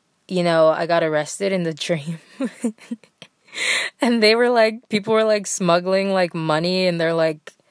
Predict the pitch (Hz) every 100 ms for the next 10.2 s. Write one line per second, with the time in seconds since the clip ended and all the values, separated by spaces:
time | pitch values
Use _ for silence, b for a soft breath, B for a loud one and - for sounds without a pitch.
0 | b b b b _ _ - 175 175 160
1 | 180 185 196 - - 190 - 233 262 233
2 | 254 320 - - 190 196 185 190 170 160
3 | 160 165 160 156 160 165 160 165 170 156
4 | 151 151 - 185 175 - 180 185 190 190
5 | 202 202 196 175 180 180 175 170 165 -
6 | - 190 185 170 180 170 170 165 165 85
7 | - b b b b 170 170 160 160 170
8 | 170 170 208 190 - 170 170 156 156 151
9 | - _ b b b b - 175 160 160
10 | 160